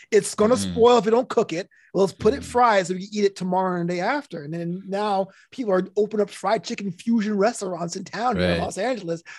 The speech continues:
Speaker 1: charging me twenty dollars for a sandwich. I'm like, "Yo, for
Speaker 2: Mm-hmm.
Speaker 1: real?" <laughs>
Speaker 2: Well, th-, that,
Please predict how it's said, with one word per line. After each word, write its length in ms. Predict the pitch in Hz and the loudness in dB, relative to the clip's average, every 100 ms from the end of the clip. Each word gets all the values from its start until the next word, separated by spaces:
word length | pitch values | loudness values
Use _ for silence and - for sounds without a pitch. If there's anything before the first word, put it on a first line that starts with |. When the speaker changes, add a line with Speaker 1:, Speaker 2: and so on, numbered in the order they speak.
| - | -8
Speaker 1:
charging 260 | 220 202 | -4 -2
me 60 | 196 | -2
twenty 240 | - 226 | 0 0
dollars 240 | 214 214 - | 2 0 0
for 120 | 185 | -4
a 40 | |
sandwich. 480 | 165 196 285 180 139 - _ - | -2 -2 -2 -2 -6 -12 _ -2
I'm 40 | |
like, 200 | 285 196 101 | 0 0 0
"Yo, 180 | 190 - | 0 2
for 120 | 185 | 0
Speaker 2:
Mm-hmm. 80 | - | -2
Speaker 1:
real?" 360 | 175 220 494 427 | -2 -2 0 2
<laughs> 120 | 294 - - - - - - - - _ - _ - | 0 0 -12 -20 -8 -6 -6 -14 -18 _ -20 _ 4
Speaker 2:
Well, 300 | 135 139 120 | 6 6 4
th-, 300 | 120 131 127 | 0 0 2
that, 300 | 156 143 | 2 2